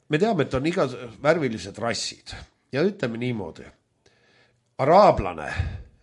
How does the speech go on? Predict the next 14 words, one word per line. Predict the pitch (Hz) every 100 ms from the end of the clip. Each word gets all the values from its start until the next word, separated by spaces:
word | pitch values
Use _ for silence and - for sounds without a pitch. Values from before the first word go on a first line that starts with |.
| _ _ -
ja | 104
juut | 120 151 127 95 - - - _ -
on | 104
tegelikult, | 139 151 117 98 92 90
me |
kõik | 98 135 131
teame, | 120 107 98 82
et | 101
nad | 101
on | 95 80
väga | 123 104
sarnased. | 104 90 78 - - _ - _ _ _ _ _ _ _ -
Nad | 202
on, | 160